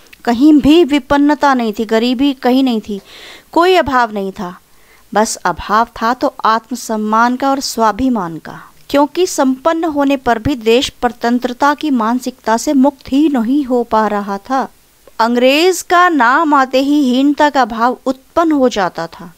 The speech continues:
ये हमारे शासक रहे हैं, गुलामी का कलंक हमारा पीछा नहीं छोड़ रहा था। इसलिए लेखक ने यहाँ कहा है कि दिल्ली में सिर्फ नाक ही नहीं थी। और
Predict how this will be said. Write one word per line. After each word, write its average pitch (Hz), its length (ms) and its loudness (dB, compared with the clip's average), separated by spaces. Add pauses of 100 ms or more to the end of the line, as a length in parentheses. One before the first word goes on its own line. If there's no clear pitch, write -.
ये 285 120 2
हमारे 262 340 2
शासक 269 460 -4
रहे 240 220 -2
हैं, 214 220 -4
गुलामी 226 480 2
का 302 200 0
कलंक 262 500 -2
हमारा 220 460 0
पीछा 262 400 -6
नहीं 254 260 0
छोड़ 285 240 0
रहा 240 220 2
था। 202 260 -8 (540)
इसलिए 247 300 0
लेखक 247 300 0
ने 247 100 -4
यहाँ 220 180 0
कहा 214 280 -4
है 262 180 2
कि 262 140 -4
दिल्ली 214 340 -2
में 233 220 -2
सिर्फ 294 500 -2
नाक 226 460 0
ही 247 180 -6
नहीं 190 260 -6
थी। 165 220 -18 (640)
और 349 220 0